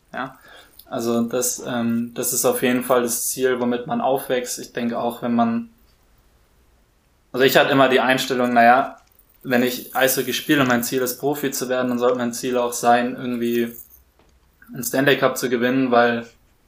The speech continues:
also, dann, dann schaffe ich's vielleicht in die D E L, ja, <laughs> wenn ich mir das Ziel setze, D E L zu spielen, gibt halt zweite oder dritte Liga, ja. Ähm, ist meine Herangehensweise, <laughs> muss jetzt nicht jeder teilen,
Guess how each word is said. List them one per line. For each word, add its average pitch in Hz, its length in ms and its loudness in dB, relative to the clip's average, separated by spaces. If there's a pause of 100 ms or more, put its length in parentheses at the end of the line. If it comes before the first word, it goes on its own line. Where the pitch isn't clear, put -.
(400)
also, 120 440 -4 (680)
dann, 196 180 -2
dann 123 140 -4
schaffe 127 220 2
ich's 120 80 -2
vielleicht 123 340 2
in 135 80 -4
die 120 80 -2
D 123 80 -4
E 127 140 -2
L, 139 320 0
ja, 127 200 2 (140)
<laughs> - 120 -12
wenn 123 120 -8
ich 120 100 -6
mir 127 80 -2
das 117 180 -4
Ziel 131 240 0
setze, 123 400 0
D 123 100 0
E - 20 0
L 131 180 0
zu 131 140 -6
spielen, 135 480 -4 (600)
gibt - 160 -20
halt 120 180 -6
zweite 123 340 -2
oder 123 160 0
dritte 127 260 -2
Liga, 123 440 -4 (100)
ja. 127 200 -4 (720)
Ähm, 120 520 2 (1120)
ist - 160 2
meine 127 240 4
Herangehensweise, 123 1000 2
<laughs> - 0 -
muss 135 180 2
jetzt 131 180 4
nicht 120 120 -2
jeder 123 260 4
teilen, 135 400 0